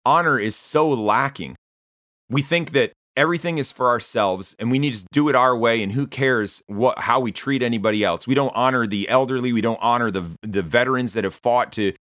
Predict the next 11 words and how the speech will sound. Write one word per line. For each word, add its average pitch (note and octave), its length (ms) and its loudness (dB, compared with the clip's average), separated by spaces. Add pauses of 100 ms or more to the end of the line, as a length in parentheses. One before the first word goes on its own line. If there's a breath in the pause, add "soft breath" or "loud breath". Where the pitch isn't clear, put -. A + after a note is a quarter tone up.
preserve A2 360 0
our F#2+ 120 2
freedoms. B2 480 -2
There's A2+ 180 -2
so E3 200 2
many D#3 240 0
places A2 640 -4 (240)
where B2+ 160 2
we A#2 120 0
don't B2+ 340 0 (140)
honor. A2+ 400 0